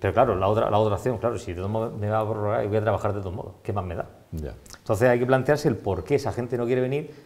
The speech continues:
Speaker 1: a un hospital, como bien ha dicho Jo-, eh, José Antonio, cada vez tiene mejores infraestructuras. Yo tengo que decir que el, la experiencia allí siempre ha sido muy buena, los facultativos est-, extraordinarios, el, el, el personal de,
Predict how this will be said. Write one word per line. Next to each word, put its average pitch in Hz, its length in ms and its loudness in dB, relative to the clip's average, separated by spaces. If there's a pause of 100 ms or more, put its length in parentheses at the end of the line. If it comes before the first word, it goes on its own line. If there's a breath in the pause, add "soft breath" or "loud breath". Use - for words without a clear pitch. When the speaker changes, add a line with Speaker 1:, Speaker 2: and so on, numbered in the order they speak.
(100)
Speaker 1:
a 101 80 0
un 110 120 2
hospital, 117 300 2
como 101 140 2
bien 104 140 2
ha 110 40 2
dicho 107 240 -2
Jo-, 101 180 -2
eh, 113 360 2
José 120 120 0
Antonio, 123 260 -2
cada 95 100 0
vez 92 80 -4
tiene 107 160 -6
mejores 98 240 -6
infraestructuras. 127 600 -2 (680)
Yo 90 80 -6
tengo 95 140 -2
que 95 80 0
decir 110 200 -4
que - 380 -10 (140)
el, 95 400 -6
la 92 80 -2
experiencia 98 420 -2
allí 101 160 0
siempre 98 240 -6
ha 87 40 -6
sido 98 120 -2
muy 98 160 -2
buena, 135 180 0
los 139 120 0
facultativos 92 480 -4
est-, - 120 -14
extraordinarios, 113 580 -2 (340 loud breath)
el, 95 260 -2
el, 95 200 -6
el - 100 -6
personal 101 340 -2
de, 98 320 -2